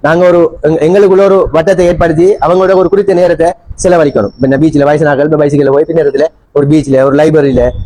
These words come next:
அல்ல பள்ளியில, தொழுகிற ஒரு இடத்துல, அப்படி ஏதாவது ஒரு, ஆ, ஒரு சூழலை ஏற்படுத்துங்க. பெண்கள் அதே மாதிரி தான், என்ன, அவரோட விசிட் போறது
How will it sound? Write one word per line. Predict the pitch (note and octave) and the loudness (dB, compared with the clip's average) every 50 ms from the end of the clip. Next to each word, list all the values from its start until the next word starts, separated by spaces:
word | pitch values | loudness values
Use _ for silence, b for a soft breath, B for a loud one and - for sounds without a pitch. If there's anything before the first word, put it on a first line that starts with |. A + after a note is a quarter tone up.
| - - | -10 -6
அல்ல | - C#3+ D3 C#3 | -2 -2 -2 0
பள்ளியில, | - D#3+ E3 E3 D3 C#3 | 0 0 0 2 0 0
தொழுகிற | A#2+ D#3 D#3+ D#3+ D3+ D3 C#3+ C#3 | 0 0 0 2 2 0 0 0
ஒரு | C#3+ C#3+ C#3 | 0 0 2
இடத்துல, | C3+ D3 D3 C3+ C#3 C#3 C#3+ | 2 0 0 0 0 -2 0
அப்படி | D3+ D#3+ | 0 2
ஏதாவது | E3+ F3 F3 E3 E3+ E3+ | 2 2 2 2 2 2
ஒரு, | F3 E3+ F3+ F#3 - _ _ _ _ _ - | 2 0 0 -2 -4 _ _ _ _ _ -4
ஆ, | C#3 C3+ C#3 C#3 | -2 0 0 0
ஒரு | D3 D#3 D3+ D3+ C#3+ | 0 0 0 0 0
சூழலை | - F#3+ G3 F#3+ F3 F#3 | 0 2 2 2 2 0
ஏற்படுத்துங்க. | F3+ D3+ E3+ D3 C3+ C3+ C3+ C3+ | 0 0 -2 -2 0 0 0 0
பெண்கள் | E3 E3+ F#3 F#3 F#3 | 0 0 0 2 2
அதே | F#3+ F#3 F#3+ F#3 | 2 2 2 2
மாதிரி | F3 D#3+ C3+ A#2+ | 0 0 0 0
தான், | C3 D#3+ | 0 0
என்ன, | D#3 C#3 A#2+ - | 0 -2 -2 -2
அவரோட | D#3 D#3+ E3 F3 E3+ E3 E3 | -2 -2 0 0 0 0 0
விசிட் | E3+ F3+ F#3 C#3+ D#3+ | 0 -2 -4 -2 -2
போறது | D#3+ C#3+ C3+ C3 C3 | 0 0 0 0 0